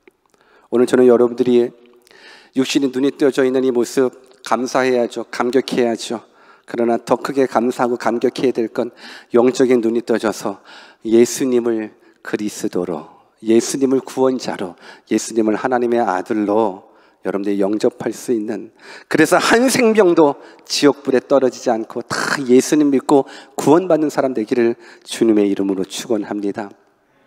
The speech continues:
이 바리새인 기적을 봤음에도 불구하고 기적을 인정하고 싶지 않아요. 예수를 인정하고 싶지 않아요. 또 다른 한 파티의 분류는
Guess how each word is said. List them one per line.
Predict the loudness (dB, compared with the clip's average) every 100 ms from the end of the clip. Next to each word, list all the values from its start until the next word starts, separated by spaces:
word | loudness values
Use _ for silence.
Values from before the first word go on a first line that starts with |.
| _ -20 -20 -20 -20 -8
이 | -2
바리새인 | 0 2 0 0 0 0 -4 _ -12
기적을 | -10 0 2 2
봤음에도 | 0 -8 -4 -4
불구하고 | -2 -6 -2 -2 -2 -8 -14 -20 -20 _
기적을 | -12 -10 -6 -6
인정하고 | -6 -8 -8 -10
싶지 | -12 -16 -16
않아요. | -14 -16 -16 -18 -20 _ _
예수를 | -6 -6 -4 0
인정하고 | 2 2 2 0
싶지 | -4 -8 -8
않아요. | -6 -12 -16 -20 _ _ _ -20 -20 _ _
또 | 8 8
다른 | 6 6
한 | 4 2 0
파티의 | 0 -2 2 2 2
분류는 | 2 0 4 6 6 2